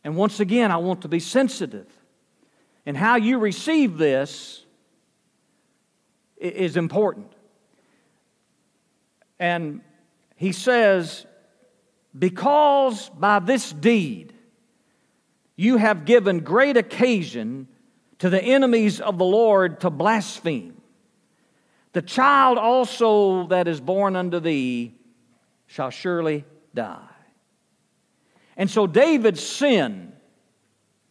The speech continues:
of adultery and murder and covering it up for a year had given the enemies of Jehovah great occasion to blaspheme.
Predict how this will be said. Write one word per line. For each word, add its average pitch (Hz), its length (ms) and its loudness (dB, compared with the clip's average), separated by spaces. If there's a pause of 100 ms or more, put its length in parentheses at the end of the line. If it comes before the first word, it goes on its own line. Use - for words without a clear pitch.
(200)
of 170 140 0
adultery 220 640 2
and 143 360 -4 (280)
murder 202 680 2 (180)
and 131 140 -10
covering 185 400 0
it 185 100 2
up 190 300 -2
for 147 260 -4
a 151 100 -6
year 170 640 2 (920)
had 180 240 -2
given 277 340 4
the 208 180 4
enemies 240 1040 2 (920)
of 196 160 2
Jehovah 170 840 2 (1200)
great 302 400 4
occasion 147 960 0
to 180 100 -2
blaspheme. 165 800 -4